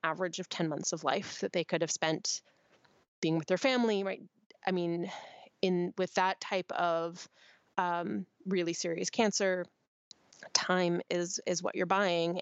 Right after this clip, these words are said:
and with conventional treatment. And it's so, so important because that is, I mean, at that point, that's everything. And so this was one of, you know, the really important trials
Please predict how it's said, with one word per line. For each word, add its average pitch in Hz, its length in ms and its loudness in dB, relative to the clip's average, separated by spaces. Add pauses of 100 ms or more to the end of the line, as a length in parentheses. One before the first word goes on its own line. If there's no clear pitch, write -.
(120)
and 175 320 0
with 185 140 -6
conventional 170 400 -2
treatment. - 560 -2
And 175 360 2 (380)
it's - 160 -2
so, 185 440 0
so 175 260 0
important 190 480 -2
because 165 640 -4
that 175 280 2
is, 175 480 2 (600)
I - 40 6
mean, 180 160 4
at 175 100 -2
that 180 160 -2
point, 185 180 -2
that's 175 260 -6
everything. 196 680 -4 (100)
And 202 160 2
so 185 560 0 (320)
this 220 240 0
was 214 200 0
one 185 280 2
of, 175 420 -4 (220)
you 208 120 -2
know, 165 280 -2 (920)
the 180 220 0 (840)
really 220 320 2
important 180 500 -2
trials 165 680 -2